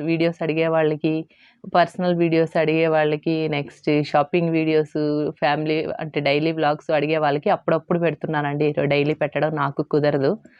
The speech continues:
So బాగా డైలీ అంటే ఇంక బిజీ లైఫ్, బిజీ షెడ్యూల్‌లో మనం వీడియోస్ చేసుకోవడంలో, ఆ, డైలీ వ్లాగ్స్ నాకు పెట్టడం కుదరట్లేదు.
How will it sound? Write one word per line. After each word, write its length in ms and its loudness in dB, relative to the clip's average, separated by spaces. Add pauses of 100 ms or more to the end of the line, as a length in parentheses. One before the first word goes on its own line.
(300)
So 140 0 (200)
బాగా 360 0 (640)
డైలీ 380 0
అంటే 280 -2
ఇంక 140 -6
బిజీ 400 2
లైఫ్, 340 0 (120)
బిజీ 300 -2
షెడ్యూల్‌లో 540 0
మనం 260 -4 (100)
వీడియోస్ 440 0 (140)
చేసుకోవడంలో, 720 0 (540)
ఆ, 120 -2 (200)
డైలీ 760 4
వ్లాగ్స్ 440 0
నాకు 220 -4
పెట్టడం 380 -4
కుదరట్లేదు. 720 0